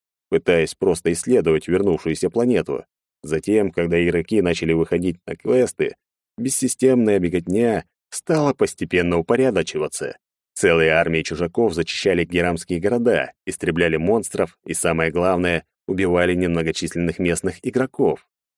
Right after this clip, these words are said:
Затем армии сменились небольшими мобильными отрядами,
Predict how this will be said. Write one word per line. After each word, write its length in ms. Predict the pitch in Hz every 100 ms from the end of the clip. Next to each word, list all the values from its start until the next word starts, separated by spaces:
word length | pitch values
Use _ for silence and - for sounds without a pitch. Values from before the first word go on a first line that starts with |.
| _
Затем 480 | 82 85 82 87 82 -
армии 400 | 113 110 98 92
сменились 560 | - 90 95 95 85
небольшими 480 | 90 82 80 98 90
мобильными 520 | 87 85 90 85 85
отрядами, 640 | 95 - 131 104 78 73